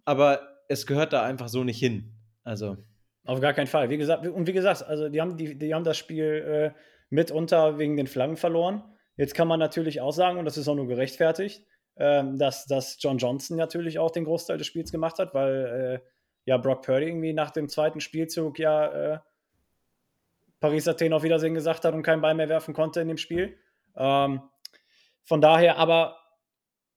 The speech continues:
Speaker 2: einfach, ich, ich will nicht sagen, aber we-, weißt du, das als Ausrede zu nehmen, dafür, dass er nicht lief, ist halt schon,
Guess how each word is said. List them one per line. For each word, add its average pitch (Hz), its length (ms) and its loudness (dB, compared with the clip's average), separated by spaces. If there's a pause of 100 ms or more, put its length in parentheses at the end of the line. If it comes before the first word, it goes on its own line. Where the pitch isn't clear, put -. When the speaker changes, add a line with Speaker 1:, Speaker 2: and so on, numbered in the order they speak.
(400)
Speaker 2:
einfach, 160 380 0 (160)
ich, 139 240 -6
ich 135 140 -8
will 170 80 0
nicht 202 100 -2
sagen, 160 340 2
aber 147 220 -4
we-, 147 160 -8
weißt 143 240 -10
du, 170 60 -6
das 165 160 -2
als 160 100 -4
Ausrede 131 400 -6
zu 117 140 -12
nehmen, 110 260 -8
dafür, 123 240 -6
dass 123 140 -2
er 123 60 -6
nicht 113 180 -10
lief, 110 260 -8
ist 123 160 -16
halt 107 260 -4
schon, 104 380 -8